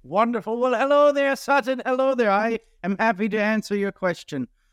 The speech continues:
I will say the reindeer, they are always trying to find something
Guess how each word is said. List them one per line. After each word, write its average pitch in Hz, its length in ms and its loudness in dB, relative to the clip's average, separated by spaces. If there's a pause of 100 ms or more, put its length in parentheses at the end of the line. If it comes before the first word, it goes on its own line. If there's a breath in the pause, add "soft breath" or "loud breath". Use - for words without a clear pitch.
(140)
I 175 100 2
will 247 140 2
say 233 180 0
the 208 160 0
reindeer, 185 800 0
they 220 240 -6
are 247 160 -6
always 208 480 -2
trying 196 380 -2
to 190 60 -4
find 190 420 0
something 196 680 0